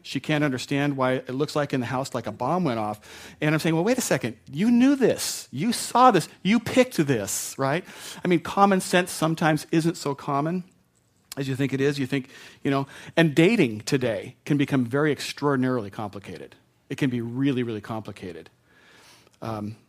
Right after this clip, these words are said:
so who is this for? This will be for anybody who's dating. Even if you haven't had a date in a really long time, if someone, if there's a potential that you ever will, this will be about,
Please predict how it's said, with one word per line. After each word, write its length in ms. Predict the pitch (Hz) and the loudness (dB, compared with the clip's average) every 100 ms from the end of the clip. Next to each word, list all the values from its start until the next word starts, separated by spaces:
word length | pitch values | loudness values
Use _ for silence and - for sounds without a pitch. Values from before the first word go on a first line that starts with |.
| _ _ | _ _
so 260 | - 156 120 | -2 0 0
who 180 | 180 220 | 2 2
is 100 | 202 | 4
this 140 | 190 | 2
for? 320 | - 185 220 - _ _ _ _ _ _ _ - | 2 2 2 -2 _ _ _ _ _ _ _ -10
This 160 | 135 | -8
will 80 | 135 | -4
be 120 | 135 | -4
for 360 | 127 123 123 123 | -4 -4 -4 -2
anybody 320 | 151 180 196 | -2 0 4
who's 160 | 185 160 | 4 4
dating. 380 | 160 156 170 175 _ _ _ _ _ _ _ _ _ _ _ _ _ _ _ _ _ _ _ _ | 6 6 2 -2 _ _ _ _ _ _ _ _ _ _ _ _ _ _ _ _ _ _ _ _
Even 260 | 151 147 151 | -4 0 0
if 120 | 143 | -2
you 100 | 131 | -2
haven't 220 | 131 143 | -2 0
had 120 | 147 | 0
a 80 | 135 | 0
date 160 | 127 139 | 0 -2
in 80 | 131 | -2
a 20 | |
really 200 | 131 139 | -2 -2
long 200 | 135 120 | -2 -4
time, 540 | - 131 131 143 139 | -4 -4 -2 -4 -6
if 80 | 117 | -10
someone, 340 | - 139 139 | -4 -2 0
if 80 | 127 | -2
there's 160 | 123 117 | -4 -8
a 60 | |
potential 440 | 117 - - 160 151 | -10 -8 -4 -2 -2
that 100 | 143 | -4
you 80 | 139 | -6
ever 100 | 139 | -4
will, 120 | 135 | -2
this 120 | 143 | -2
will 80 | 147 | -4
be 120 | 139 | -4
about, 280 | 127 131 131 | 0 0 -2